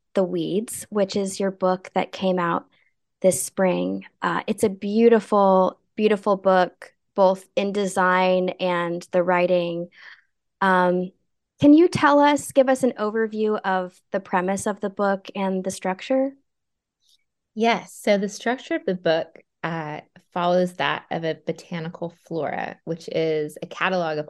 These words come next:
Speaker 2: all the species of plants growing in a specific location. Um, and in this case, the location is the Roman Colosseum, which is about six acres big. Uh, and I learned, as the sort of germ for this novel,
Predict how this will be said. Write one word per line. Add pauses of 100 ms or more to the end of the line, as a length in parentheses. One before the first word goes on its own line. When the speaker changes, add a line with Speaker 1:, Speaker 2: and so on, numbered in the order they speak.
Speaker 2:
all
the
species
of
plants
growing
in
a
specific
location. (640)
Um,
and
in
this
case,
the
location
is
the
Roman
Colosseum, (760)
which
is
about
six
acres
big. (300)
Uh, (240)
and (240)
I
learned,
as
the
sort
of
germ
for
this
novel,